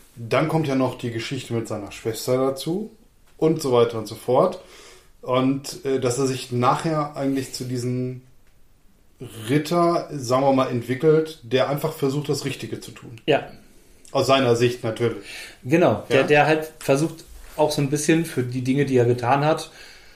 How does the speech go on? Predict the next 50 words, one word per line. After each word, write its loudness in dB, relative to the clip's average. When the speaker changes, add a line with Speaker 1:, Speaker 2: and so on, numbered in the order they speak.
Speaker 2:
ähm, 4
Buße 4
zu -4
tun, 0
Speaker 1:
Ja. 6
Speaker 2:
im 4
gewissen -4
Sinne, -2
ne? 0
Speaker 1:
Ja, 6
ja. 0
Speaker 2:
So 4
erkennt 4
so, 0
oh, 4
da -2
war 2
ich -6
ja 0
nicht -4
der 4
Nette. -2
Speaker 1:
Genau. 0
Speaker 2:
Da -6
war 2
ich 0
ja 2
unfreundlich, -2
ne? -4
Ähm, 4
ich -4
meine, 4
äh, 0
es 0
gibt 0
ja 8
auch 0
immer 4
so 2
ein 2
paar 2
Sachen, 0
äh, 6
in 0
Rollenspielen, 2
da 6
denke 0
ich -10
dran, 0
da 4